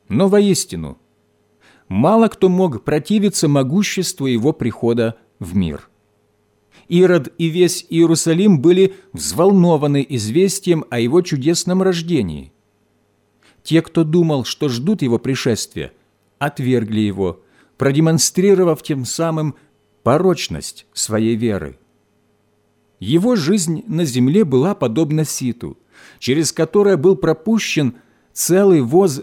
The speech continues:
семян веры. Но немногие были сочтены пригодными.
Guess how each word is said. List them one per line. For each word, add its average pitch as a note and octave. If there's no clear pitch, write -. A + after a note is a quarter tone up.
семян C3+
веры. G2+
Но D3
немногие F3+
были D3
сочтены B2+
пригодными. B2